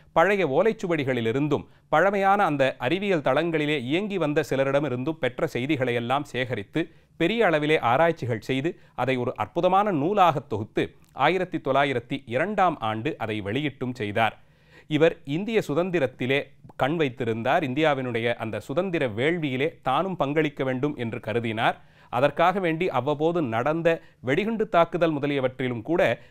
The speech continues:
இவருடைய பங்களிப்பு இருப்பதாக அறியப்படுகிறது.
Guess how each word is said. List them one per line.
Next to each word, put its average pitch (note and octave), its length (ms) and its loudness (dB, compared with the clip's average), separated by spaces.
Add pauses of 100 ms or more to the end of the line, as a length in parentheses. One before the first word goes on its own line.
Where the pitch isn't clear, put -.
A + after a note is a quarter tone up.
இவருடைய F#3 500 0
பங்களிப்பு F3+ 480 0
இருப்பதாக B2+ 600 0
அறியப்படுகிறது. B2 680 0